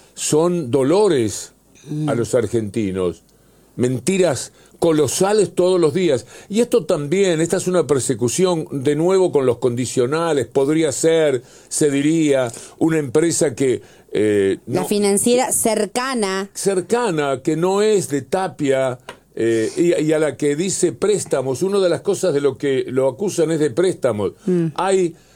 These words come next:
Speaker 1: setecientas entidades en la Argentina que prestan dinero.
Speaker 2: Mm.
Speaker 1: Eh, con alguna podés estar vinculado a los equipos, eh, eh,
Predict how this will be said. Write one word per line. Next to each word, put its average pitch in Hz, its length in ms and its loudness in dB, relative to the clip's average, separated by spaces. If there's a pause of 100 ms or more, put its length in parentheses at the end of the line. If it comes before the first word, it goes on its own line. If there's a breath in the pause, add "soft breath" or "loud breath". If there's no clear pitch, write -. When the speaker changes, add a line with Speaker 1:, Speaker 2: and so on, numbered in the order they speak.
(200 soft breath)
Speaker 1:
setecientas 165 1040 0
entidades 123 720 0
en 110 140 0
la 117 80 2
Argentina 110 560 -4
que 110 100 0
prestan 113 400 -2
dinero. 95 460 -2
Speaker 2:
Mm. 170 240 0 (320 soft breath)
Speaker 1:
Eh, 98 400 2 (500)
con 147 200 0
alguna 185 280 2
podés 156 440 2 (200 soft breath)
estar 170 320 0
vinculado 147 460 2
a 151 40 2
los 123 180 -2
equipos, 135 580 -2 (340 loud breath)
eh, 104 380 2 (220)
eh, 98 140 -2